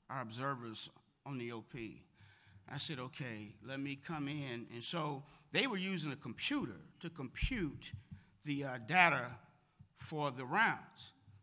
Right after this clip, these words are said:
And Erwin, look, I'm so bad. I grabbed a set of slide rules. And I said, "I'm gonna do the same stuff with these slide rules." We recalculated it,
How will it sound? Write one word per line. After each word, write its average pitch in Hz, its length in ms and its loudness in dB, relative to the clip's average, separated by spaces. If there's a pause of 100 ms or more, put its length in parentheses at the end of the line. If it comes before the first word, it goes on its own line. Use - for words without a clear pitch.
And 151 500 2 (840)
Erwin, 180 380 4
look, 170 240 2
I'm 190 120 0
so 165 180 -2
bad. 139 380 2
I 220 120 8
grabbed 160 600 4 (1300)
a 139 60 -6
set 185 240 4
of 127 80 0
slide 175 500 4
rules. - 640 -6 (720)
And 139 140 -2
I 196 80 6
said, 170 560 4 (580)
"I'm 185 180 4
gonna 165 280 4 (100)
do 160 120 4
the 139 80 0
same 202 440 0
stuff 151 560 -2
with 143 140 -6
these 143 180 -2
slide 220 460 2
rules." 113 400 -6 (260)
We 175 160 2
recalculated 170 960 2
it, 131 160 -6